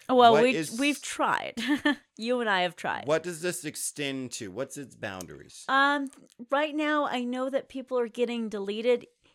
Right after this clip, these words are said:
Speaker 1: even if they just post OnlyFans, even if they just post, even if it's them in their pajamas doing the TikTok dance. And I'm saying ugly pajamas.
Speaker 2: Okay.
Speaker 1: They're removing people.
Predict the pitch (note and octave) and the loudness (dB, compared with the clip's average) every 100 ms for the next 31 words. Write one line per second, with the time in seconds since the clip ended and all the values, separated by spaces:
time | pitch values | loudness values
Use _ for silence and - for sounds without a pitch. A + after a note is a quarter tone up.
0 | _ - C4+ C4+ C#4+ C#4 - A#3+ A3+ A3+ | _ -6 -4 0 0 -2 -2 -2 0 -2
1 | A#3 - - G#3+ G3 F#3+ - - - _ | -4 -6 -8 -4 -4 -6 -12 -14 -20 _
2 | _ _ _ A#3 A3+ G#3+ F3 - C3+ G1+ | _ _ _ -2 0 -2 -6 -8 -12 -12
3 | G1+ - - - C4+ D4 D4+ - B3+ A3+ | -18 -20 -16 -4 -4 0 -4 0 -2 0
4 | A#3 - - G3 F#3 - - - - _ | -4 -8 -6 -6 -6 -12 -18 -20 -20 _
5 | _ - D#4+ E4 D#4+ C#4 - - C#4 D4 | _ -8 -4 -2 -2 -4 -8 0 2 4
6 | D#4 D4+ C#4+ C4+ B3 A3+ A3+ G#3 F3 A3 | 2 4 2 2 0 0 0 -2 -4 -4
7 | A3+ G#3+ G3+ - G3 - - - - - | -2 -2 -6 -6 -8 -6 -6 -8 -14 -16
8 | - - - D4 F4+ D4+ D4 C4 - A3+ | -20 -20 0 4 4 4 4 2 0 0
9 | G3 F#3 E3+ C#3+ C#3 C2+ - - - B2 | 0 -2 -6 -8 -8 -10 -16 -18 -10 -10
10 | - C3 A2+ B2 F3+ _ - A#3+ A#3+ A#3+ | -6 -4 -4 -6 -12 _ -4 -2 0 0
11 | A3+ C#4 E4 E4+ E4 D4+ D4 C4+ C4 B3 | 0 0 0 0 -2 -2 -4 -2 0 2
12 | A#3 A3 | 2 -2